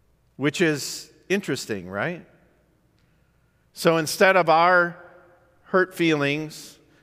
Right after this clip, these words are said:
instead of our pride, instead of our ego, instead of our whatever, it's that it's Christ, the peace of Christ is what rules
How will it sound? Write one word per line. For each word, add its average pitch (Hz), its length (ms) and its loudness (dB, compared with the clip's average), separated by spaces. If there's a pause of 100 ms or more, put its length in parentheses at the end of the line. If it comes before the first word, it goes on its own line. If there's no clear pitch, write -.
(120)
instead 160 400 0
of 156 80 0
our 151 140 4
pride, 131 500 2
instead 127 320 -2
of 139 80 0
our 139 180 2
ego, 123 400 0
instead 117 360 -2
of 127 160 0
our 123 400 2 (100)
whatever, 117 640 -2 (320)
it's - 520 -6 (240)
that 117 580 0
it's - 380 -8 (760)
Christ, 120 640 -4
the - 80 -10
peace - 300 -10
of 135 120 -12
Christ 117 460 -4
is 104 140 -12
what 107 220 -4 (100)
rules 107 640 -8